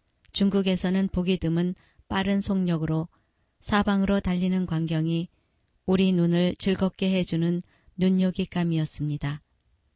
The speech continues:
우리가 그 들판을 지나 처음 도착한 도시가 길림이었는데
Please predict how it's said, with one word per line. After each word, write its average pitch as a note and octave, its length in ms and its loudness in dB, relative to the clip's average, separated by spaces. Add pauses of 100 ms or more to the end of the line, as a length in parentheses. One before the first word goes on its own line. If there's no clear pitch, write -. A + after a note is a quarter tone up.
(1400)
우리가 F#3+ 480 4
그 G3+ 240 2
들판을 F#3+ 520 2
지나 E3+ 460 2
처음 G#3 320 2
도착한 G3+ 560 0
도시가 F3 560 -2 (400)
길림이었는데 E3+ 960 2